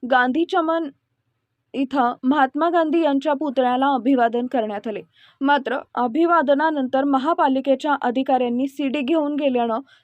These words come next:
सर्वसामान्य नागरिकांसमोर अडचण निर्माण झाली आहे. आता सीडी शिवाय नागरिक गांधीजींना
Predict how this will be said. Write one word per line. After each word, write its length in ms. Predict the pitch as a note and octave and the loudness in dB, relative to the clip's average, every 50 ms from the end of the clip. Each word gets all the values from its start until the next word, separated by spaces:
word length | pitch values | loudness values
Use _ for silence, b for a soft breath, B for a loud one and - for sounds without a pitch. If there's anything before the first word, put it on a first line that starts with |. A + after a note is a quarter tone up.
| b _ | b _
सर्वसामान्य 760 | E4+ D4 D#4 D#4+ F#4 F#4 G4+ G4 F4 D#4+ D#4 D#4 D#4 D#4+ E4 | 0 2 4 4 2 2 2 0 0 0 0 -2 -2 0 0
नागरिकांसमोर 920 | D#4+ C#4 B3 A#3+ C4+ C#4 C4+ C4+ C4 C#4 C#4+ - D4+ C4+ A#3+ A3+ A#3 B3+ - - | 0 0 0 0 0 0 0 0 0 0 -2 -4 -4 -4 -4 -2 -4 -4 -4 -2
अडचण 380 | B3+ C4 C4 C4+ - D#4 D#4 D4+ | -2 -2 -2 -2 -2 -2 -2 -2
निर्माण 400 | D4 C#4 B3 A3+ A3 A3 A3+ A3+ | -2 -2 -2 -2 -4 -4 -4 -4
झाली 220 | C4+ C#4+ A#3+ G3+ | -2 -4 -4 -4
आहे. 80 | F#3+ - _ _ b b b b b | -6 -10 _ _ b b b b b
आता 240 | A#3 B3 C4 C#4 D4 | -4 -2 0 0 0
सीडी 320 | C#4+ - E4 D#4 B3 D#4 F4 | 0 -2 -4 -2 -2 -2 -2
शिवाय 460 | - - E4 D4 C#4 D4+ C4+ A3+ A3 | -2 -2 -4 -2 0 0 0 0 0
नागरिक 360 | A#3 B3 A#3+ A#3+ A#3+ C4+ C#4+ A#3+ | 0 -2 -2 0 0 -2 -2 0
गांधीजींना 760 | C4 B3+ B3 B3 B3 E4+ E4+ C4+ D#4+ D4 C#4+ C4+ C4 B3+ | 0 0 0 0 0 0 0 0 -2 -2 -2 0 0 -2